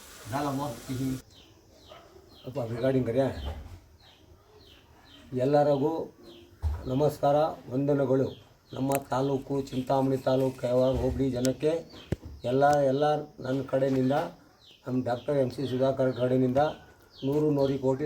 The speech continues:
ನಮಸ್ಕಾರಗಳು ನಿಮಗೆ ಎಲ್ಲ. ಎಲ್ಲ ಜನಗಳು ಎಲ್ಲ ಸಾರಿ ಹಾಕಿ ನಮ್ಮ ಡಾಕ್ಟರ್ ಎಂ ಸಿ ಸುಧಾಕರ್ಗೆ ಗೆಲುವು ಮಾಡಿದ್ದೀವಿ. ನಿಮ್ಮ ಋಣ ನಾವು ಎಷ್ಟೇ ಇದ್ರೂ ಸಾಕಾಗಲ್ಲ. ನನ್ನಿಂದ ನಿಮಗೆ ಕೋಟಿ ಕೋಟಿ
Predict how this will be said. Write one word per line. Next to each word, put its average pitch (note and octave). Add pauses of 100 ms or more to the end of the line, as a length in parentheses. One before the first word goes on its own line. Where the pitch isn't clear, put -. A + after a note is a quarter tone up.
ನಮಸ್ಕಾರಗಳು C3
ನಿಮಗೆ A#2+
ಎಲ್ಲ. C3 (680)
ಎಲ್ಲ C3+ (160)
ಜನಗಳು D3 (100)
ಎಲ್ಲ C3+ (220)
ಸಾರಿ C#3 (120)
ಹಾಕಿ B2+ (560)
ನಮ್ಮ C3 (100)
ಡಾಕ್ಟರ್ B2+
ಎಂ B2
ಸಿ D3
ಸುಧಾಕರ್ಗೆ C3+ (120)
ಗೆಲುವು C3
ಮಾಡಿದ್ದೀವಿ. B2 (580)
ನಿಮ್ಮ C3+
ಋಣ C#3 (160)
ನಾವು C3+ (120)
ಎಷ್ಟೇ D3+
ಇದ್ರೂ C#3 (840)
ಸಾಕಾಗಲ್ಲ. C3 (680)
ನನ್ನಿಂದ E3 (680)
ನಿಮಗೆ D#3 (300)
ಕೋಟಿ D#3
ಕೋಟಿ D3+